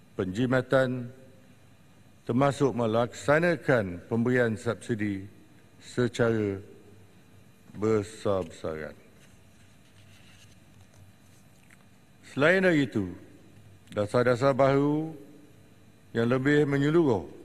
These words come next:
perlu diterus diperkenalkan, antaranya pengenalan kepada Akta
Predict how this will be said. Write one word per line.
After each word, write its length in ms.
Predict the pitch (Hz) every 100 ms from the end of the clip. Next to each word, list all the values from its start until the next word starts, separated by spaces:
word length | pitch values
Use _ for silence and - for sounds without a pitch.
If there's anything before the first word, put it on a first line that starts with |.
| - - - - - - - -
perlu 400 | 131 127 131 123
diterus 480 | 110 104 117 147 143 - - - - - - - - - -
diperkenalkan, 1300 | 113 113 - 107 107 113 156 175 - 143 110 92 85 80 - - - -
antaranya 880 | 123 117 127 127 123 120 117 110 104 - - - - - - - - _ _ - - - _ - - - -
pengenalan 960 | 101 104 120 135 135 139 135 135 127 131 - - - -
kepada 640 | 117 - 127 127 131 123
Akta 480 | 123 117 - 123